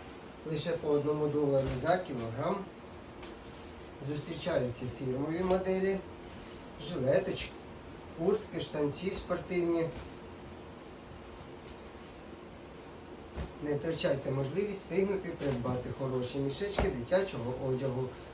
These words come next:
Вартість мішка з урахуванням знижки становить лише двадцять п'ять доларів. Придбавши дану позицію, ви заощаджуєте суму знижки у розмірі сімдесяти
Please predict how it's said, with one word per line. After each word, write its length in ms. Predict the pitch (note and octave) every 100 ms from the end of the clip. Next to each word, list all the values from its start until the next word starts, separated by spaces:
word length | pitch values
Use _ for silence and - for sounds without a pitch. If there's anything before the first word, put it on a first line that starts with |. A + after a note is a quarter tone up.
| - -
Вартість 380 | C3+ C3+ C#3 C#3+
мішка 300 | D3+ D3 G3 F#3+
з 40 | F#3+
урахуванням 520 | F3+ - F3+ F3 D#3+
знижки 360 | E3+ E3 -
становить 520 | D#3+ D3+ C#3+ D#3+ D3+ C#3+ C3
лише 300 | B2+ E3 E3 - - - A#2+
двадцять 400 | C3 G3+ - C3
п'ять 320 | - C3+ C3 - -
доларів. 480 | C3 C3+ C3 C3 C3 - - -
Придбавши 540 | C#3+ C#3+ C#3+ C3+ C#3+
дану 260 | C#3 C#3 C#3
позицію, 540 | C3+ D3+ G#3 G#3 F3+
ви 80 | D3
заощаджуєте 800 | C3 C3 B2+ F#3+ G3 F3+ F#3+ F#3
суму 320 | E3 F3+ E3+ D3
знижки 300 | D#3 D#3 - D3 C3
у 100 | D#3+
розмірі 460 | F#3+ F#3+ F3+ - - - -
сімдесяти 680 | G#3+ E3 E3+ F#3 F#3 C#3+ C3+